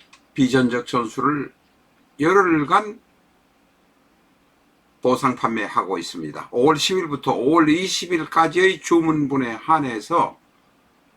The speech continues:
비전적 천수 구입자 출판사로 직접 전화하시면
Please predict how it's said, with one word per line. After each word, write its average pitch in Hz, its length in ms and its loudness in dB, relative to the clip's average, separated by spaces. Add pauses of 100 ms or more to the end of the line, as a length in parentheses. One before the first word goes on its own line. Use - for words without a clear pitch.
(300)
비전적 127 480 2
천수 120 280 -4
구입자 113 640 -2 (720)
출판사로 175 720 0
직접 165 420 -2
전화하시면 165 1120 0